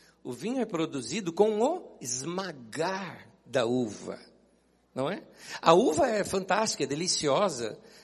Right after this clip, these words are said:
mas ela ganha muito mais valor depois de esmagada. É assim a nossa vida também. Então,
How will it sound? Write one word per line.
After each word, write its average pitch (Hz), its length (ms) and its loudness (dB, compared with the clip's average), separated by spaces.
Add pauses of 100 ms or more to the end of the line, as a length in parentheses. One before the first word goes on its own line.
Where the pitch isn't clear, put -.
(160)
mas 147 480 -2
ela 160 200 2
ganha 185 260 0
muito 170 640 4
mais 151 400 0
valor 131 760 2 (300)
depois 139 300 -2
de 120 40 -4
esmagada. 113 640 -10 (1120)
É 156 120 -2
assim 208 340 0
a 247 60 2
nossa 139 340 -2
vida 117 240 -6
também. 98 420 -10 (680)
Então, 214 680 2